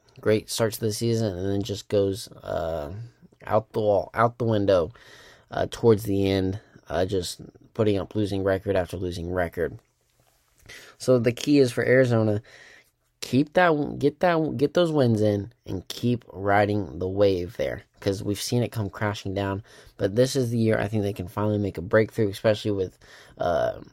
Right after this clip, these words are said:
Hopkins and Hollywood Brown on opposite sides of each other. You do have to wait six games for that, but just get through six, and it should be good. <clears throat> So, in this game, this is,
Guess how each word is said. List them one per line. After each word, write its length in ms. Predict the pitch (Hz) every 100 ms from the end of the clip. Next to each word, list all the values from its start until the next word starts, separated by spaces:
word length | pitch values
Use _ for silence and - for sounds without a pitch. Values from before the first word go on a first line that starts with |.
| - -
Hopkins 460 | 110 110 113 101 -
and 260 | 107 107
Hollywood 340 | 104 107 101 98
Brown 240 | 104 104
on 140 | 87
opposite 360 | 78 101 - -
sides 300 | - 107 110
of 120 | 110
each 160 | 107 -
other. 300 | 110 107 107 - - - _
You 140 | -
do 100 | 101
have 120 | 113 113
to 60 |
wait 160 | 113 90
six 240 | 120 110
games 260 | 110 110 107
for 120 | 113
that, 320 | 107 98 - _ _ _
but 140 | - 95
just 180 | 98 -
get 200 | 110 -
through 120 | 110
six, 520 | - 107 95 - - -
and 300 | 98 90 - _
it 120 | -
should 360 | - - 107 98
be 100 | 104
good. 360 | - 98 85 - _ _ - - - _
<clears throat> 80 | - - - - _
So, 360 | - 120 110 - - _
in 120 | -
this 180 | 127 127
game, 340 | 110 85 67 - _ _ _ _ _ _ _ _ _ _ - _ _ _ - -
this 280 | 117 113
is, 420 | - 113 113 107